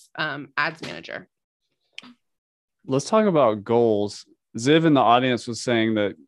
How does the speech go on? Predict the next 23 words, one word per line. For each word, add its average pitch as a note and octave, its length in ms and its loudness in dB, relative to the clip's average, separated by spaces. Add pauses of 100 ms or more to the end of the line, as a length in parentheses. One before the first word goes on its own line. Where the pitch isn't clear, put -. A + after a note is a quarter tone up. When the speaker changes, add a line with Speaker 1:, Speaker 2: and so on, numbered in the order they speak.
(220)
Speaker 2:
for A2+ 120 -2
him, C3 340 0
conversion A#2 720 -2
campaigns, G#2+ 840 -4
the A#2 60 -12
cost A2 340 -2
has G#2+ 120 -8
been G#2+ 180 -2
going G#2 300 2
up G#2 160 0
a G#2+ 60 -4
lot. G#2+ 340 0 (440)
There's C3 160 -4
all E3 120 6
these E3+ 160 2
different C#3+ 380 -4
goals A#2 440 -2
like, G#2 280 -4 (520)
uh, G2+ 520 -2
video B2 480 2
views, A2+ 920 -6 (480)
uh, G#2 260 2
engagement, G#2+ 960 0